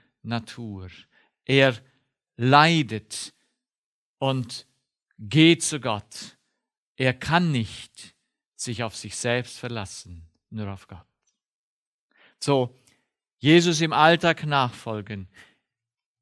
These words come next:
Wir können und werden Jesus nur treu nachfolgen,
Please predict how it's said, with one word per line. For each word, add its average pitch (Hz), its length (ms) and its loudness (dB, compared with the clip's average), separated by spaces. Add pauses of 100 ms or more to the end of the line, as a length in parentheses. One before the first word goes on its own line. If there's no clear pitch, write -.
Wir 131 160 0
können 196 540 2
und 127 280 -10
werden 147 440 0
Jesus 143 640 -6
nur 107 180 -10
treu 127 300 -8
nachfolgen, 101 840 -12